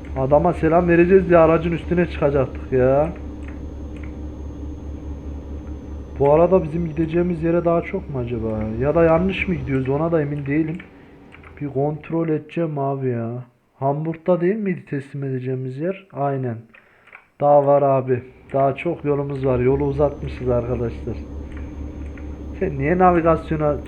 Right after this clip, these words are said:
şey yapıyorsun ki? Farklı farklı yollara girdik ya.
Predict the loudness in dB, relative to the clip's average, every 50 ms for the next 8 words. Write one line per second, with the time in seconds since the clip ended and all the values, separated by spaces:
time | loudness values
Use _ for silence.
0 | -2 2 4 4 4 4 2 -2 -6 -6 -6 -6 -8 -8 -10 -2 2 6 6 6
1 | 6 4 4 6 6 6 6 4 2 2 2 2 2 4 4 4 4 4 2 0
2 | -2 -4 -4 -6 -8 -4 -2 0 2 2 2 2 2 0 -4